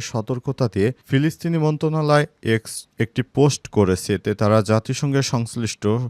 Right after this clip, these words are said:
সংস্থা এবং আন্তর্জাতিক সম্প্রদায়কে বিষয়টি গুরুত্বের সঙ্গে নেওয়ার আহ্বান জানিয়েছে। তারা বলেছে, আল আকসা মসজিদ ভাঙার পরিকল্পনাকে আমরা দখলকৃত জেরুজালেমে ইসলামিক ও খ্রিস্টানদের পবিত্র স্থান পদ্ধতিগত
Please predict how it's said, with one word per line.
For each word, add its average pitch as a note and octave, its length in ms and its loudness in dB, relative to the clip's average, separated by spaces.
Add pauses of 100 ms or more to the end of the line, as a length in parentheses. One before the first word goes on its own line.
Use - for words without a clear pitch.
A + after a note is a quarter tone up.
(220)
সংস্থা B2+ 520 0
এবং G#2 160 -2 (160)
আন্তর্জাতিক G#2+ 500 -2 (260)
সম্প্রদায়কে D3+ 640 0
বিষয়টি G2+ 420 -4 (140)
গুরুত্বের B2 440 -2
সঙ্গে F#2 380 -4
নেওয়ার F#2+ 220 2 (260)
আহ্বান G2 360 0
জানিয়েছে। F#2+ 400 -2
তারা G#2 240 0
বলেছে, F#2+ 360 -2 (320)
আল B2 80 0 (100)
আকসা - 240 -6
মসজিদ D#3 400 -2 (260)
ভাঙার B2 280 2 (100)
পরিকল্পনাকে C3 720 -2 (100)
আমরা F#2+ 200 0 (400)
দখলকৃত D#3+ 540 0 (160)
জেরুজালেমে A2+ 680 0 (180)
ইসলামিক B2 480 -2
ও A2+ 100 4 (220)
খ্রিস্টানদের B2 640 0 (160)
পবিত্র C3+ 360 0 (180)
স্থান D#3 260 0 (280)
পদ্ধতিগত D3 680 2